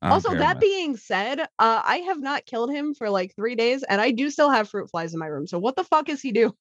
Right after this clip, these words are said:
Speaker 2: <laughs>
Speaker 1: Not shit. Not shit. Living there for not paying a goddamn bill. That's what he's doing.
Speaker 2: <laughs>
Speaker 1: Fuck that spider. I don't like bugs. I will kill the shit out of any bug. Um,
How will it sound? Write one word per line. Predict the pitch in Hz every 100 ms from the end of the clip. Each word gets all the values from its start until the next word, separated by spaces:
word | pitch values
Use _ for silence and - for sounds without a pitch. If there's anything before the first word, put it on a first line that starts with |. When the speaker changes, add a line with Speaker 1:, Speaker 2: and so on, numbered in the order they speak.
| _ -
Speaker 2:
<laughs> | - 415
Speaker 1:
Not | 208 440
shit. | 453 359 339 - _ _
Not | - 269
shit. | 254 311 285 -
Living | 202 277
there | 240
for | 202
not | 196 247
paying | 226 214
a | 151
goddamn | 190 269 247 214
bill. | 135 110 85 98
That's | 180 196
what | 151
he's | 294
doing. | - 349 403 - 427 _
Speaker 2:
<laughs> | _ - -
Speaker 1:
Fuck | 285
that | 277 104
spider. | - 98 87 - _ _
I | 117
don't | 120 - 95
like | 107 90
bugs. | 98 92 80 90
I | 110
will | 113 110
kill | - 113 101
the | 90
shit | - - 123
out | 104 98
of | 95
any | 117
bug. | 104 98 85 _ _ _ _ _ _ _
Um, | 117 110 110 107 101